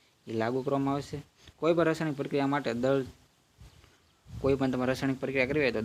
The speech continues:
દળ સર્જન થતું નથી. તમારે જે રાસાયણિક પ્રક્રિયામાં છે એ દળ સર્જન એટલે દળ બનતું નથી મિત્રો, તેનો વિનાશ પણ થતો નથી. ખાસ બે વસ્તુ યાદ રાખજો.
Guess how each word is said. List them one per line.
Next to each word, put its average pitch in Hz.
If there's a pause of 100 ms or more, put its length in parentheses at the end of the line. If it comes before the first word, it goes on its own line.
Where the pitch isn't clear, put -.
દળ 139 (580)
સર્જન 135
થતું 123
નથી. 127
તમારે 123
જે 131 (640)
રાસાયણિક 127
પ્રક્રિયામાં 123
છે 139 (120)
એ - (100)
દળ 127 (120)
સર્જન 117
એટલે 110
દળ 123
બનતું 113 (1160)
નથી 147
મિત્રો, 123 (680)
તેનો 143 (100)
વિનાશ 156
પણ 135
થતો 127 (360)
નથી. 120 (640)
ખાસ 143
બે 143
વસ્તુ 143 (100)
યાદ 127
રાખજો. 143